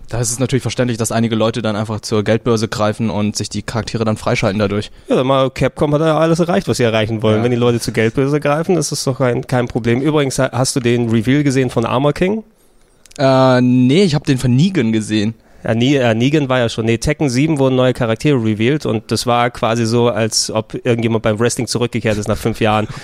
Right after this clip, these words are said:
Speaker 1: Oh Gott.
Speaker 2: Die haben da, da den Trailer auf einer Messe gezeigt und da so ein Mega-Pop. "Ja,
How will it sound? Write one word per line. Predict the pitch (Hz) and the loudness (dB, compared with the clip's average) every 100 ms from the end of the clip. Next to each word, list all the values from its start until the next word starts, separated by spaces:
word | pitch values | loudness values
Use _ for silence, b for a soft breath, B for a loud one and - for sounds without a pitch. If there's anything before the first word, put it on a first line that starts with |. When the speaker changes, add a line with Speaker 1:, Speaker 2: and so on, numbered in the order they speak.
| - | -4
Speaker 1:
Oh | |
Gott. | 127 | 0
Speaker 2:
Die | 120 | 0
haben | 120 127 | 0 0
da, | 127 | 0
da | 117 123 | 0 -2
den | 113 120 | 0 -2
Trailer | - 131 147 135 | 0 0 2 0
auf | 127 | -2
einer | 113 | 0
Messe | 123 135 147 | 0 0 0
gezeigt | 151 156 160 156 | 0 -2 -2 -2
und | 107 117 113 - | -2 -2 -2 -2
da | 113 107 | -2 0
so | 110 | 0
ein | 117 | 2
Mega-Pop. | 202 131 120 - 156 - B B - | 2 2 -2 0 -2 -2 B B -6
"Ja, | 277 311 - 339 | 0 2 2 0